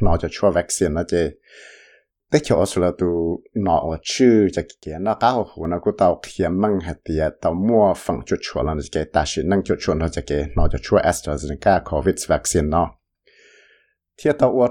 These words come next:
trâu lúc cũng hậu Therapeutic Goods Administration là T G A nó tàu kia thì tụ bọn nhà mua nó dùng chỉ cho ở dùng để sáng nay sau sau nó tàu ta sĩ năng tàu cá nữa tàu một nó cho chúa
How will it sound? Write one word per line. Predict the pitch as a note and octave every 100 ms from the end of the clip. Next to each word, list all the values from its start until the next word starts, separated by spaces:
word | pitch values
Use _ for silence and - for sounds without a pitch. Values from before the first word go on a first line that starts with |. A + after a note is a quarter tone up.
| -
trâu | B2
lúc | B2 D#3+
cũng | B2+ A2+
hậu | A2+ F#2+ E2
Therapeutic | G#2+ F#2+ G2 G#2 F#2
Goods | C3+ B2 -
Administration | - F#2+ G2 E2+ - F#2+ - G2
là | F2
T | - F2+ D#2
G | F2+
A | F#2
nó | F#2+ F#2+
tàu | G#2 G2+ -
kia | G#2 F#2+
thì | F2+
tụ | F2 -
bọn | B2
nhà | A2 D#2
mua | F2+ A#2+
nó | G#2+
dùng | C3+ B2+
chỉ | G2 A#2+
cho | C3
ở | - B2
dùng | B2 G#2+ E2+ E2
để | D#2+ D2
sáng | - E2+
nay | E2+
sau | - G2+
sau | - G#2 F2+
nó | F#2
tàu | E2 E2+
ta | - D#2
sĩ | - D#2+
năng | G2 F#2+
tàu | -
cá | G2+
nữa | A#2 F2+
tàu | F2
một | D#2 C#2
nó | F2 D#2+
cho | -
chúa | - G#2+